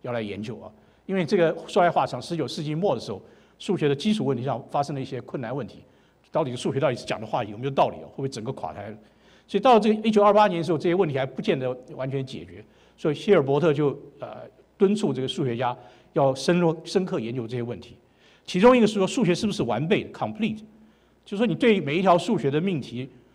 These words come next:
啊，你写了这么一个命题，这个命题到底是真还是假，是不是我们都可以，啊，它一定有个真有个假啊。第二个，它是不是，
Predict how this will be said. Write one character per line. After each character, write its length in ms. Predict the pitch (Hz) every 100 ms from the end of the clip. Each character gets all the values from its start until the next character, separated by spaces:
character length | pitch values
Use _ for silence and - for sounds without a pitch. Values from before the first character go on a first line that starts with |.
| _
啊， 120 | -
你 60 | 151
写 200 | 175 139
了 60 | 180
这 40 |
么 60 | 220
一 40 |
个 60 | 190
命 120 | 175
题， 120 | 123
这 100 | 123
个 40 | 208
命 80 | 185
题 20 |
到 100 | 226
底 60 | 151
是 60 |
真 180 | - 208
还 100 | 151
是 140 | 135
假， 180 | 160 - - - _ _ _ _
是 140 | - 214
不 60 | -
是 100 | 156
我 40 |
们 80 | 120
都 60 | 165
可 100 | 165
以， 100 | 113 - - _
啊， 100 | -
它 100 | 135 185
一 20 |
定 140 | 226
有 100 | 208
个 100 | 123
真 160 | 139 165
有 100 | 131
个 80 | 123
假 160 | - - - _
啊。 100 | - - _ _ _ _ _ _ _ _ _ _ _ _
第 100 | -
二 80 | 226
个， 40 |
它 120 | 175 202
是 100 | 208
不 60 |
是， 180 | 180 160